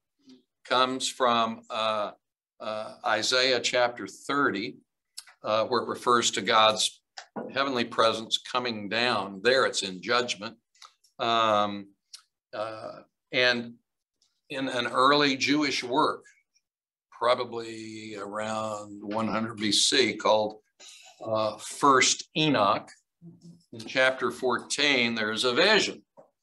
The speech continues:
And it's a vision of a heavenly temple, and it's built of flames of fi-, uh, tongues of fire. And then you go into the holy place, and he peers in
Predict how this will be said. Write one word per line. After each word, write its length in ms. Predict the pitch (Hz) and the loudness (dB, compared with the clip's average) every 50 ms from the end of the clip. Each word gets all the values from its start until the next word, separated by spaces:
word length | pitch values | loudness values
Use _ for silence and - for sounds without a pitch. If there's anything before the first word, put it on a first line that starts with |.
| _ _ _ - | _ _ _ -6
And 100 | 117 120 | 0 0
it's 140 | 120 117 120 | 0 0 0
a 60 | 135 | -2
vision 340 | 120 123 131 131 127 139 131 | 0 2 2 2 2 0 -4
of 80 | 123 123 | -2 2
a 40 | 117 | 2
heavenly 340 | 131 139 139 139 131 123 | 2 2 2 0 -6 -6
temple, 600 | 120 - 165 170 175 170 - 127 123 123 123 _ _ _ _ _ _ _ _ _ _ _ _ _ - | -6 -2 0 0 0 0 -2 -6 -6 -6 -8 _ _ _ _ _ _ _ _ _ _ _ _ _ -14
and 760 | 160 139 139 135 131 131 127 127 123 120 120 120 120 117 117 - - _ - _ _ - | -8 0 2 2 4 4 2 2 0 0 -2 -4 -6 -10 -14 -18 -20 _ -20 _ _ -12
it's 160 | 139 - - | -10 -10 -2
built 300 | - 135 135 135 135 - | 2 6 6 6 6 4
of 140 | - - - | -2 -4 -2
flames 420 | 147 151 147 151 151 151 - 127 | 2 2 2 2 2 -2 -4 -6
of 100 | 123 - | -8 -8
fi-, 160 | - 131 - - 139 | -8 -12 -12 -12 -12
uh, 100 | 135 127 | -14 -8
tongues 400 | - - 151 156 160 156 - 120 | -2 0 0 0 0 -2 -4 -6
of 100 | 117 117 | -6 -2
fire. 600 | - 143 151 165 160 147 135 123 117 - - _ _ _ _ - | 2 6 6 8 8 6 4 2 -2 -6 -12 _ _ _ _ -8
And 120 | 127 127 | -6 -4
then 80 | 127 131 | -2 -2
you 120 | 127 123 | -2 0
go 320 | 123 139 139 143 143 135 | 2 4 4 6 4 4
into 200 | 131 120 - 127 | 2 0 -2 -2
the 80 | 123 127 | 2 2
holy 200 | 147 165 160 156 | 2 2 0 0
place, 360 | - 131 120 127 123 - - | 0 0 2 2 2 -2 -4
and 80 | 107 110 | -6 -10
he 60 | 110 | -12
peers 380 | - - 143 139 131 131 113 131 | -10 -8 -4 -2 -2 -2 -2 -2
in 420 | 143 143 143 139 127 120 120 - | -4 -2 -2 -2 -2 -4 -8 -14